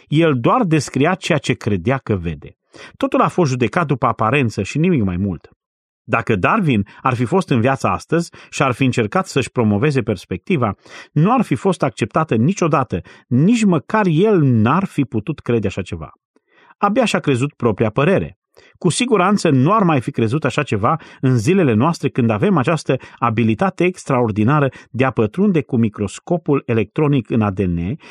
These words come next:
și de a vedea informațiile codificate în organismele vii. Întregul tărâm al geneticii, subliniază Wilder Smith, este doar despre informații, stocare și recuperare. Toate acestea îi erau total necunoscute lui Darwin.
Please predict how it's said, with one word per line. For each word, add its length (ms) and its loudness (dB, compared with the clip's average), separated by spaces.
și 180 -4
de 100 0
a 60 2
vedea 260 0
informațiile 800 2
codificate 800 -2
în 140 2
organismele 680 0
vii. 300 -10
Întregul 600 0
tărâm 320 0
al 120 2
geneticii, 580 -2
subliniază 580 0
Wilder 340 2
Smith, 400 -8
este 340 0
doar 340 0
despre 360 -2
informații, 760 -4
stocare 840 -4
și 180 -6
recuperare. 720 -2
Toate 200 0
acestea 520 0
îi 200 2
erau 360 0
total 460 -2
necunoscute 560 0
lui 160 0
Darwin. 460 -12